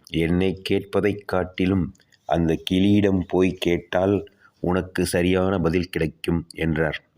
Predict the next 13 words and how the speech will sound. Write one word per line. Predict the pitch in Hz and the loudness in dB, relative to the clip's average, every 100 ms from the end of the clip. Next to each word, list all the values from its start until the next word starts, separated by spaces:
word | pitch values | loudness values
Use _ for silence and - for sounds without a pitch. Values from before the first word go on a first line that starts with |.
| _ _ _ _ _ _ - | _ _ _ _ _ _ -8
நாரதரும் | 76 85 101 101 92 87 92 92 - - _ | -2 0 2 2 2 2 2 0 -6 -20 _
அவ்வாறே | 82 87 95 95 92 92 92 | -4 0 0 0 0 0 0
அந்த | - 85 78 78 - | -2 -4 -4 -6 -4
கிளியிடம் | 90 95 95 90 82 | 0 2 2 0 -2
சென்று | - 80 76 90 85 - _ _ | -4 -6 -4 -2 -2 -4 _ _
தன் | 87 85 | -2 -2
கேள்வியை | 80 87 92 85 80 80 90 - | 0 0 0 0 0 0 0 0
எழுப்பினார். | 87 92 92 - 80 71 - _ _ _ _ _ | 0 -2 -2 -4 -4 -4 -10 _ _ _ _ _
அவ்வளவுதான். | - 82 87 87 80 80 87 78 - - - _ | -6 -2 2 2 2 0 -2 -4 -8 -20 -20 _
அடுத்த | - 82 98 101 90 | -6 -2 -2 -2 -4
கணம் | 80 82 85 85 - _ - | -2 -2 0 -2 -6 _ -8
அந்த | 78 85 78 | -4 0 -2
கிளி | 73 92 95 92 73 | -2 -2 0 0 -2